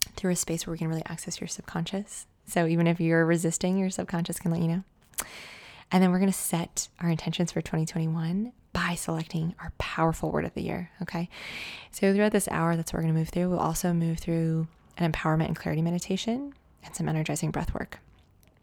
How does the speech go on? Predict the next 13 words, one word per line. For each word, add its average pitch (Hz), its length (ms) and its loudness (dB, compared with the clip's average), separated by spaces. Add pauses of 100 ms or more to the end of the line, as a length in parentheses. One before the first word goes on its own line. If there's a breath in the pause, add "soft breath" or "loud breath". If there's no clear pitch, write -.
(580)
Okay, 170 300 -4 (340 loud breath)
so - 120 -4
the 185 80 8
end 175 120 6
of 190 40 10
this 214 160 8
workshop, 165 600 0 (320)
if 165 160 0
you're 170 140 4
like, 160 340 -4 (100)
"Oh 170 160 2
yeah, - 300 -4 (460)
okay, - 260 -10